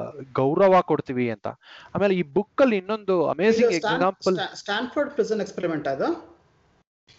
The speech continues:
Speaker 1: ಸ್ಟ್ಯಾನ್‌ಫೋರ್ಡ್ ಗೊತ್ತಿಲ್ಲ ನಂಗೆ ವಾಸುಕಿ. I
Speaker 2: ಅಲ್ಲ,
Speaker 1: think this was a
Speaker 2: ಸ್ಟ್ಯಾನ್‌ಫೋರ್ಡ್, ಸ್ಟ್ಯಾನ್‌ಫೋರ್ಡ್ ಪ್ರಿಸನ್ ಎಕ್ಸ್‌ಪೆರಿಮೆಂಟ್ ಅನ್ಸುತ್ತೆ ಇದು mostly ನೀವು ಹೇಳಿದ್ದು.
Speaker 1: ಹೌದಾ?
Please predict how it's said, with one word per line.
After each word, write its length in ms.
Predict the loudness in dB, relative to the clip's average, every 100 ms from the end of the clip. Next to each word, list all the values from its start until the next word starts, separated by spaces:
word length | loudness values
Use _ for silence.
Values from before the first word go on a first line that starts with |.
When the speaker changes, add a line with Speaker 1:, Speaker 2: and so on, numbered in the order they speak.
| -12
Speaker 1:
ಸ್ಟ್ಯಾನ್‌ಫೋರ್ಡ್ 720 | -4 -2 0 -2 0 4 4 2
ಗೊತ್ತಿಲ್ಲ 420 | 0 2 4 2
ನಂಗೆ 260 | 2 0
ವಾಸುಕಿ. 360 | 2 2 0 0
I 40 |
Speaker 2:
ಅಲ್ಲ, 140 | 2 2
Speaker 1:
think 140 | -2
this 160 | -4 -8
was 260 | -2 -2
a 40 | 0
Speaker 2:
ಸ್ಟ್ಯಾನ್‌ಫೋರ್ಡ್, 520 | 2 2 2 -2 -14
ಸ್ಟ್ಯಾನ್‌ಫೋರ್ಡ್ 540 | -8 -4 -4 -2 -2
ಪ್ರಿಸನ್ 340 | 0 0 0 -4
ಎಕ್ಸ್‌ಪೆರಿಮೆಂಟ್ 500 | -6 -6 -4 -4 -4
ಅನ್ಸುತ್ತೆ 300 | -8 -10 -8
ಇದು 100 | -8
mostly 280 | -8 -10 -10
ನೀವು 140 | -10
ಹೇಳಿದ್ದು. 420 | -10 -12 -12 -18 _
Speaker 1:
ಹೌದಾ? 840 | -8 -2 0 0 0 0 -2 -6